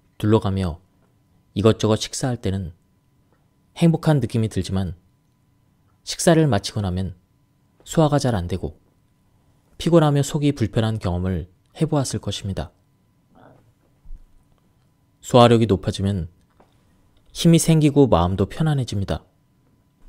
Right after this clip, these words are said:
이를 위해서는 현미밥 위주의 식단이 중요합니다.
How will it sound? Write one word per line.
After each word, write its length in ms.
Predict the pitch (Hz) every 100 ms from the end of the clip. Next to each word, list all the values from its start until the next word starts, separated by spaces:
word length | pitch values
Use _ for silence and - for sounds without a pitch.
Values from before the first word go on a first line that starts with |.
| - - _ _ _ _ -
이를 280 | 117 117
위해서는 520 | 101 104 101 104 90 80 _ _ _ _ _ _ _ _ _ _ _ _ _ -
현미밥 540 | - 151 160 147 143 131
위주의 320 | 101 95 104
식단이 460 | - - 135 120 117
중요합니다. 560 | - 92 95 90 73